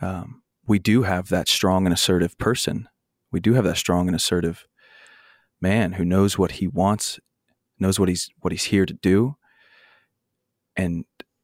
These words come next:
he's also healing. He's also learning compassion. He's also learning patience. He's also learning faith,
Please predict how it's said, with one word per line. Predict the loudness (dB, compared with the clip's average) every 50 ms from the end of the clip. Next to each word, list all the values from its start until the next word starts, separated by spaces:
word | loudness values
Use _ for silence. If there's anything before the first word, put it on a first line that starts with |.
| _ _ _ _ _ _
he's | _ -8 -6 -4 -4 -4
also | -2 -2 0 0 0 0 2 2 2 2 0 -2 -6 -10 _ _ _ _ _ _ _ _ _ _ _ _
healing. | -6 0 2 2 2 2 -2 -6 -10 _ _ _
He's | -4 -2 0 2
also | 2 2 0 0 0 2 2 2 2 0 -4 -6 _ -20 -20 -20 -20 -20 -10 -4
learning | 0 0 2 2 2 0 -2 -4 -8 -14 _ _ _ -8
compassion. | -4 -4 -2 -2 0 -2 0 -2 -2 -4 -4 -4 -6 -8 -10 -16 _ _ _ -14
He's | -8 -6 -2 0
also | 0 -2 -2 -2 -4 -2
learning | -2 -2 -2 -2 -2 -4 -6 -8 -10 -14 _
patience. | -4 -2 0 0 0 -2 -2 -4 -4 -6 -6
He's | -6 -4 -2
also | -2 -2 -2 -2 -4 -4 -4
learning | -4 -6 -8 -8 -8 -8 -10 -12 -16 _ _ _ -20 -20 _ _ _ _ _ _ _ _ _ _ _ _ _ _ _ _ _ _ _ _ _ _ -20 -20 -20 -20 -20 -20 -20 _ _ _ _ _ _ _ _ _
faith, | _ -2 0 0 0 -2 -4 -10 -16